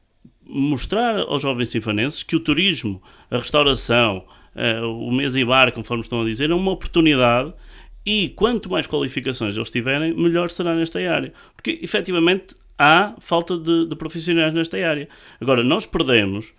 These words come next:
sobretudo até para a Escola do Lamego, perdemos essa, essa oportunidade, porque a Escola Profissional do Lamego, como outras escolas, estou-me a re-, lembrar, por exemplo, da de Vouzela, são escolas profissionais com grande, eh, grande dinamismo, e a nossa, eh, parou no tempo. E, e, e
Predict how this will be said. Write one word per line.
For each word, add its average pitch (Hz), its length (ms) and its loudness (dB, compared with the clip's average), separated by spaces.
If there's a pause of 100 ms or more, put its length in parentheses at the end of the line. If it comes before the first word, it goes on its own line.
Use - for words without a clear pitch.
(200)
sobretudo 135 480 -4
até 113 160 0
para 101 240 -2
a - 20 0
Escola 107 340 -2
do 107 60 -4
Lamego, 113 540 -2
perdemos 196 340 -4
essa, 208 340 -4
essa 208 200 -6
oportunidade, 220 580 -4
porque - 160 -14
a - 20 -16
Escola 131 500 -2 (280)
Profissional 135 560 0
do 127 80 -2
Lamego, 135 320 2
como 370 160 -4
outras 269 240 -2
escolas, 127 400 -2
estou-me 113 200 -4
a 113 160 -6
re-, - 40 -12 (140)
lembrar, 120 240 0
por 117 100 -2
exemplo, 110 220 -2
da 110 100 2
de 101 60 -4
Vouzela, 98 400 -4
são - 100 -12
escolas 139 300 -4
profissionais 123 720 0 (640)
com 123 360 2
grande, 127 600 2 (120)
eh, 117 140 -4
grande 117 280 -2
dinamismo, 107 640 -4 (300)
e 196 120 0
a 220 40 0
nossa, 226 380 -4 (120)
eh, 208 160 -8
parou 226 320 2
no 214 100 0
tempo. 190 340 -2 (140)
E, 143 80 -4
e, 156 400 -6
e 135 120 -10